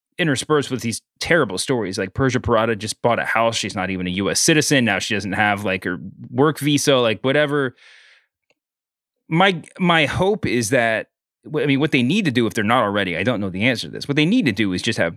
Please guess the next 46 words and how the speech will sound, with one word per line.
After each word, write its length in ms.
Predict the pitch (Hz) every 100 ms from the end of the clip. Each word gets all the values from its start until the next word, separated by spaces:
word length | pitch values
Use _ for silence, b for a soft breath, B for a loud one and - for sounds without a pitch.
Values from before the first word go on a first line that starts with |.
| _
you 120 | 131
know, 220 | 92 80 - _ _ 127
like, 260 | 95 - - 113
dorm 320 | 135 127 117
hou-, 220 | 120 127
not 200 | 123 98
dorm 220 | 117 113
housing, 360 | 110 117 110 98
but 80 | 104
they 80 | 135
just 160 | 131
need 100 | 135
to, 80 | 117
like, 160 | 107 101
own 200 | 123 110
the 60 |
apartment 380 | 101 139 139 95
complex 580 | 110 98 107 95 92 -
and 180 | - 107
just 160 | 110 -
put 160 | 143
these 160 | 120 101
people 340 | 127 113 110
in 120 | 131 110
it 180 | 101
and 180 | 117 117
not 220 | 127 123
have 320 | 113 113 104 107
the, 160 | 104 -
the 120 | 127
real 320 | 117 156 175 139
estate 440 | - 135 117 104
be 160 | 113 120
an 120 | 107
issue 420 | 139 - 120 107
if 140 | 110
you're 120 | 123 113
only 300 | 135 131 117
there 340 | 123 117 104
for, 160 | - 117
like, 200 | 107 117
a, 100 | 131 B B B B
a 60 | 120
very, 500 | 107 151 135 123 113
like, 280 | 107 - -
limited 800 | 156 127 139 139 120 110 107